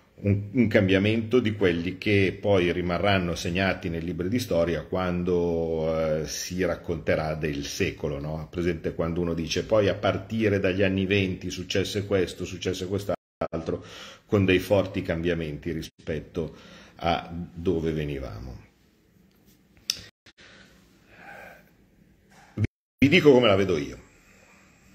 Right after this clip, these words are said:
Vi dico come la vedo io e, eh, questo serve perché così possiamo essere pronti e preparati per dove bisogna andare, e ci sarà bisogno dell'aiuto di tutti.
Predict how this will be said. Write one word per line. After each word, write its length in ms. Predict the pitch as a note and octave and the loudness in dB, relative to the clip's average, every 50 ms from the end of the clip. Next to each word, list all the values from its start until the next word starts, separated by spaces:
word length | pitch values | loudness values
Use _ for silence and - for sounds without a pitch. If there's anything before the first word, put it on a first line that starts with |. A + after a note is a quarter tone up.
| _ - - - - - - - - _ _ - - - - - | _ -20 -20 -20 -20 -20 -20 -20 -20 _ _ -20 -20 -20 -18 -6
Vi 140 | - G2+ G#2 | 0 4 6
dico 180 | B2+ C#3 B2 | 6 8 6
come 160 | A#2 A#2 B2 A#2+ | 6 6 6 6
la 60 | A#2 | 6
vedo 240 | B2 C#3 D3+ E3 D3+ | 6 6 6 6 6
io 500 | C#3 C#3 C#3+ C#3 C3+ C3+ - - - - | 8 8 8 8 8 6 4 2 0 0
e, 640 | A2+ A2+ A2+ - A2+ A#2 G#2+ G#2 G#2 G2+ G2 F#2+ G2 - - G2 - | 2 2 2 2 2 2 2 4 4 4 4 2 2 0 -4 -6 -4
eh, 160 | - F#2+ F2+ | -4 -4 -2
questo 280 | - - A2 G#2 G#2 A2 | 0 0 0 0 0 0
serve 320 | G#2 A#2 G#2+ G2 G#2 G#2 | 2 2 2 2 2 2
perché 280 | G2+ G#2 F#2+ - G2 F#2+ | 0 0 0 -2 -2 -2
così 200 | - G2+ G2 G#2+ | 0 0 0 0
possiamo 380 | G#2 G2+ F#2+ - G2 F#2 G2 G2 | 0 -2 -2 0 0 2 2 2
essere 580 | F#2+ G2 - - G2+ F#2 F2+ E2 - - - - - - _ _ _ _ _ _ _ _ _ _ _ _ - | 0 0 0 0 2 2 2 0 -2 -6 -14 -20 -20 -20 _ _ _ _ _ _ _ _ _ _ _ _ -4
pronti 340 | - A#2+ B2+ C3 B2 A#2+ A2 | 0 2 2 4 4 4 2
e 40 | |
preparati 720 | G#2 F#2+ G2 G2 G2+ G2 G#2 A2 A2+ A2 - B2 A#2+ A2+ - - - - - - - - - _ _ _ | 2 2 2 2 4 4 4 4 4 2 2 0 -2 -2 -2 -8 -18 -20 -20 -20 -20 -20 -20 _ _ _
per 600 | - G#2+ G2 G2 G2 G2 G2 F2+ F#2+ - - - | 2 6 6 8 8 6 4 2 0 -4 -10 -16
dove 800 | E2+ E2+ F2 F#2 G#2+ C3 C#3 C3+ A#2+ A#2+ B2+ A#2+ A2+ A2+ - - | -14 -12 0 4 8 8 8 8 8 6 6 4 4 2 -2 -8
bisogna 840 | F#2+ F#2 G2 G#2 F#2+ F#2 F#2+ F#2 F2+ F2 F2+ F2+ F2 F2 - - - _ _ _ _ | -12 -8 -6 -4 -2 -2 -2 -2 -2 -2 -2 -2 -2 -4 -8 -12 -18 _ _ _ _
andare, 600 | - F#2+ F2+ D#2+ D2+ D2 C#2+ C#2 C2+ D2+ D#2 D2+ | -6 -4 -4 -2 -2 -2 -2 -4 -4 -6 -8 -6
e 120 | - G#2+ G#2 | -4 -4 -4
ci 100 | G#2 G#2 | 0 2
sarà 220 | G#2+ G#2 G2 F#2 | 4 4 4 4
bisogno 360 | F2 F2 F2 F2+ F2 E2+ F2 | 2 0 -2 -2 -2 -2 -2
dell'aiuto 600 | D#2+ E2 D#2+ D#2 D2+ D2+ D2 - F2+ D#2+ - - - | -2 -2 -2 -2 -2 -4 -6 -8 -8 -8 -8 -10 -14
di 200 | - E2 F2 D#2+ | -12 -8 -8 -8
tutti. 480 | - - C2+ B1+ - _ C2 B1 - - | -8 -10 -12 -14 -14 _ -14 -14 -14 -14